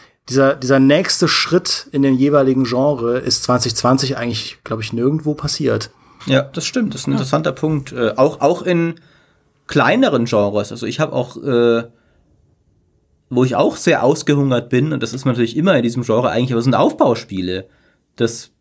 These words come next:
Speaker 2: beste Aufbauspiel, das du dieses Jahr spielen konntest, war Anno Land der Löwen. Also der zweite Season Pass für ein bereits erschienenes Spiel.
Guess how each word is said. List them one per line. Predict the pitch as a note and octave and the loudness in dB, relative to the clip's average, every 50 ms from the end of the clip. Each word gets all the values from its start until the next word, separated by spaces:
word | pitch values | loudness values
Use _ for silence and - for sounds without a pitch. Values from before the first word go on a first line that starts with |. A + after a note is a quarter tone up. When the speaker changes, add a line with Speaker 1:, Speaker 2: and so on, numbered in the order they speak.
| _ _ _ _ _ _ _ _ | _ _ _ _ _ _ _ _
Speaker 2:
beste | _ B2 D3+ - - - - - - | _ 0 0 0 0 -2 -4 0 0
Aufbauspiel, | C#3+ F#3 C#4+ - - F4 D4+ C4+ - - C#3 B2 | 0 0 0 0 2 2 2 2 0 0 0 0
das | A2+ A2 | 0 0
du | A2 | -2
dieses | A#2 A#2+ A#2 A2+ | -2 -2 -2 0
Jahr | B2 A#2 A#2 | -2 -2 -2
spielen | - - - B2+ C3 C3 C3 | -2 -2 -2 0 0 0 0
konntest, | - C3+ C3+ D3 C#3 C3+ - | 0 2 2 2 0 0 0
war | D3 - - | -2 0 2
Anno | B2+ D3+ F#3 G3 | 2 2 2 2
Land | E3+ D3+ D3 F3 F3 F#3 | 2 2 2 2 2 2
der | D#3+ | 2
Löwen. | D3 D#3+ F3+ A#3+ A3+ - G#2+ F#2+ F#2 - _ _ _ _ _ _ _ _ _ _ _ _ _ | 4 4 2 2 0 -4 -6 -8 -8 -10 _ _ _ _ _ _ _ _ _ _ _ _ _
Also | - A#2 A#2+ A#2 A#2+ A#2 A2+ A2+ - - _ _ _ _ | 0 0 0 2 2 0 0 0 -4 -10 _ _ _ _
der | - A#2+ A#2 A#2 | -2 0 0 0
zweite | - - C3 A#2 B2 D#3+ F3+ - F#3 | -2 -2 2 2 2 2 2 2 0
Season | - - - G#3+ A3 G3+ G3 F3 C#3+ | 0 2 2 2 2 2 2 0 0
Pass | - C3+ A#2+ G#2+ G#2 A2 - - | 0 -2 0 0 -2 -2 -4 -6
für | - - G#2+ | -6 -4 -2
ein | A#2 B2 | -2 0
bereits | B2 B2 G#2+ A#2 A#2 B2 - | 0 2 2 2 0 0 -2
erschienenes | - C#3 C3+ - D3+ D#3 D#3 D3 C#3+ C3+ C3+ | -4 -4 -2 0 0 0 2 2 0 0 -2
Spiel. | - - - G3 F3+ B2+ G#2 G2+ G2+ | -2 -2 0 2 4 4 2 2 -2